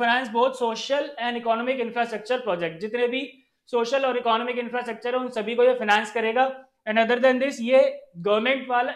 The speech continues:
ये गवर्नमेंट सेक्टर का भी हो सकता है and it can also be private sector, जिसमें प्राइवेट सेक्टर का जो शेयर होगा that will be forty-nine percent. Okay,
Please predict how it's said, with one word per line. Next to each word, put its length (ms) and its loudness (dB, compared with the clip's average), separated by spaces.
ये 220 -2
गवर्नमेंट 340 0
सेक्टर 260 -6
का 120 0
भी 100 -2
हो 120 -2
सकता 280 -8
है 380 -4
and 140 0
it 160 -12
can 140 -2
also 240 -2
be 100 -6
private 300 2
sector, 220 -6
जिसमें 260 -8
प्राइवेट 340 -2
सेक्टर 260 -10
का 100 -4
जो 120 0
शेयर 240 -4
होगा 420 0
that 200 4
will 160 0
be 100 -6
forty-nine 460 0
percent. 500 -2
Okay, 160 0